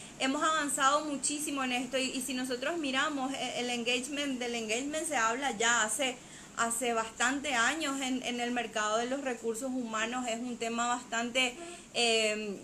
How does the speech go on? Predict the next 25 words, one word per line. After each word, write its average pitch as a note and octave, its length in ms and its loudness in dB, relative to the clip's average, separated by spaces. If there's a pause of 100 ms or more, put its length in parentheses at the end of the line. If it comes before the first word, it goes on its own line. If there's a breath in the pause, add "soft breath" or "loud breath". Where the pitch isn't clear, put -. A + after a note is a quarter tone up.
(220)
que B3 140 0
se A#3+ 100 0
han A3+ 320 4
inclusive A3+ 560 0
ya A3 220 6
hecho A3 340 2
tesis A#3+ 320 -2
doctorales A#3+ 800 2
para A#3 280 2
poder A3 280 2
ver A3 240 0
que, G#3 420 2 (460 loud breath)
de A3+ 180 2
cómo B3 300 2
impactan B3 720 2
la B3+ 80 2
estrategia A#3+ 640 0
en A#3 80 0
los B3+ 120 -2
resultados, B3 800 2
de A#3+ 120 -2
cómo A#3+ 240 -4
se B3+ 120 -2
puede A#3 320 0
medir, A#3+ 560 2